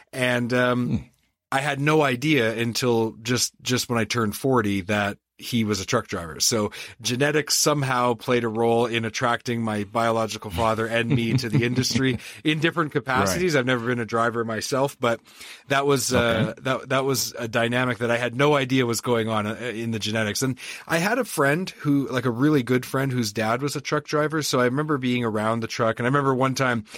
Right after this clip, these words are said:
Speaker 1: uh, he asked us to go and, and, and knock the snow off of his, uh, truck before he left for work. And I grabbed the broom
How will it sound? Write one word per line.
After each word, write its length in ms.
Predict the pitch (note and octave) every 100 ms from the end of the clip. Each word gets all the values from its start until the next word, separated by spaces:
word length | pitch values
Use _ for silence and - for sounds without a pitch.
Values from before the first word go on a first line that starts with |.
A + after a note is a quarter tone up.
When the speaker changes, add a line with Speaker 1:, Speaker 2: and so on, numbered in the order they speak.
| - - -
Speaker 1:
uh, 160 | A#2+
he 180 | A#2 C3
asked 240 | B2 B2 B2
us 80 | -
to 100 | A2
go 200 | B2 A#2+
and, 160 | A2
and, 320 | A#2 A2 G#2+ G#2
and 180 | A#2 A2
knock 240 | A#2 A2+
the 100 | A2+
snow 340 | - B2 B2 A#2
off 200 | A2 A#2
of 160 | G#2
his, 340 | G2+ G#2+ G2+ A2+
uh, 140 | G#2
truck 240 | - B2 -
before 300 | G#2 A#2 A2
he 100 | A2
left 220 | A2 -
for 100 | G#2
work. 300 | A2 A#2+ - - - -
And 100 | A2+
I 100 | A2
grabbed 340 | G#2+ B2 A#2
the 80 | A2+
broom 400 | G#2 B2 C3 B2